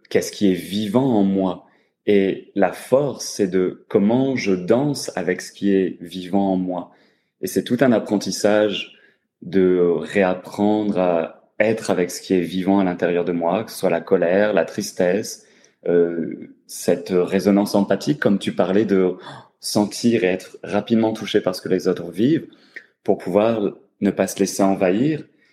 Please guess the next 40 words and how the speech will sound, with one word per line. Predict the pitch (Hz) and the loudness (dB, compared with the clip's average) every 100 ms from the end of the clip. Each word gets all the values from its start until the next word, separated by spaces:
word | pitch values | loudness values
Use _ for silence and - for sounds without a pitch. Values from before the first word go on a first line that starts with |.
| _ _ | _ _
et | 98 95 | 0 2
avoir | 92 87 104 | 2 2 0
la | 95 | 2
capacité | 95 - 92 90 117 | 0 -2 -4 0 2
à | 101 | 2
digérer | 87 110 107 104 98 | 0 -2 2 2 2
ça | - - 123 139 - _ _ _ | 0 -2 -2 -6 -16 _ _ _
pour | 101 101 98 | 0 0 2
comme | 104 98 95 | 0 0 -2
transformer | - 104 - 98 92 107 | -2 -2 0 2 4 4
le | 101 90 | 2 0
plomb | - 101 107 104 | -4 0 2 2
en | 95 98 | 2 2
or, | 101 95 90 | 2 0 -4
quoi. | - 87 87 _ _ _ _ _ _ _ _ _ _ _ _ _ - | -12 -12 -12 _ _ _ _ _ _ _ _ _ _ _ _ _ 0
Hein, | 95 98 | 2 2
c'est | 101 | 2
pas | - | 0
parce | 101 - | 0 -2
que | 101 | -2
je | 87 | 2
vais | 80 | 0
être | - | 0
touché | - 95 - 110 127 139 - _ _ _ | -6 -6 0 0 0 -4 -14 _ _ _
que | - 92 | -4 -4
je | - | -2
suis, | 92 - | -4 -4
je | - - | -6 -4
peux | 98 | -4
prendre | - 107 98 | 0 2 2
un | |
temps | 92 - 113 131 - | 0 0 2 2 0
et | 98 92 90 | 0 2 0
ça | - | 0
me | 92 | -2
touche | - 95 85 | -4 -6 -2
beaucoup, | 90 - 113 110 | -4 -2 -2 -2
je | - | -2
peux | 98 | -2
pleurer | - 95 90 107 131 | 0 -2 0 0 -2